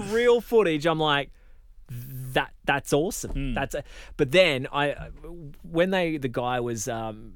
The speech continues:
Speaker 1: Oliver was telling the guy not to do the concert, and he's like, "I-, it's on here. I'm opening the doors soon." I'm like, No, you're not. That's an empty stadium.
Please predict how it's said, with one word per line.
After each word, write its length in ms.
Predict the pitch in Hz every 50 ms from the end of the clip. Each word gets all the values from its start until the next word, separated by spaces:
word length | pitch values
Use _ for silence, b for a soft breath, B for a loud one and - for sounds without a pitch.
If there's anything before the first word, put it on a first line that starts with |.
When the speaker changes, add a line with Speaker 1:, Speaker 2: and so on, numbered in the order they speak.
| - -
Speaker 1:
Oliver 260 | - 135 135 135 123 120
was 160 | 120 113 -
telling 220 | - 120 113 110
the 60 | 110
guy 240 | 107 120 113 113 110
not 240 | 113 117 117 - -
to 80 | - 113
do 120 | 113 113
the 80 | 104 107
concert, 320 | - - 110 117 - 165
and 60 | 160 147
he's 140 | 117 113
like, 280 | 127 113 117 - - - - - - - - - - - -
"I-, 40 | 151
it's 320 | 151 143 127 156 147 -
on 180 | 175 190 220 208
here. 240 | 170 147 120 104 107
I'm 140 | 123 143 156
opening 280 | 175 170 180 165 151
the 60 | 135
doors 280 | 117 139 147 143 131 -
soon." 460 | - - 185 196 151 104 80 - - - - -
I'm 120 | 147 165
like, 220 | 175 165 160 - - - - - - - - - - - - -
No, 80 | 320 269
you're 80 | 98
not. 160 | 92 117 - - - - - - -
That's 140 | - 269 -
an 80 | 143 - -
empty 220 | 160 156 - - 127
stadium. 420 | - - 156 180 233 220 123 92